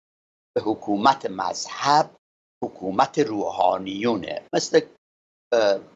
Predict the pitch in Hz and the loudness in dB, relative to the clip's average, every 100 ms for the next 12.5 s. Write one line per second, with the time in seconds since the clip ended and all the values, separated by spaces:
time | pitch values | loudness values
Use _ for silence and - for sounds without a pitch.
0 | _ 113 107 101 135 127 123 113 117 107 | _ 0 0 2 6 6 6 4 4 4
1 | 110 110 - _ _ 110 98 92 - 95 | -4 -8 -12 _ _ 2 2 2 0 0
2 | - - 82 - 73 - _ _ _ _ | 0 -4 -6 -6 -6 -6 _ _ _ _
3 | _ _ - 113 - 110 - 92 80 80 | _ _ 0 0 2 -6 -2 -2 -2 -6
4 | - - _ _ _ _ _ _ - 131 | -16 -20 _ _ _ _ _ _ -2 0
5 | 127 151 147 139 131 131 - _ _ _ | 6 6 6 4 4 4 0 _ _ _
6 | 104 - 104 110 131 127 95 95 - - | -10 -4 0 2 0 -4 -4 0 0 0
7 | - 127 - - 95 - - - 107 113 | 0 0 -2 -14 -14 -10 -8 -6 -2 -2
8 | 113 104 160 156 170 156 - 160 156 156 | -2 -2 0 2 2 0 -2 0 2 2
9 | 156 - - _ _ _ _ 185 214 120 | 0 -2 -8 _ _ _ _ -2 -2 -2
10 | 101 123 113 101 - - 107 117 143 120 | -4 0 -2 -2 -12 -2 2 4 4 4
11 | 98 - _ _ _ - 117 104 101 - | -2 -10 _ _ _ -2 2 2 2 2
12 | 160 147 117 117 117 | 2 2 0 0 -2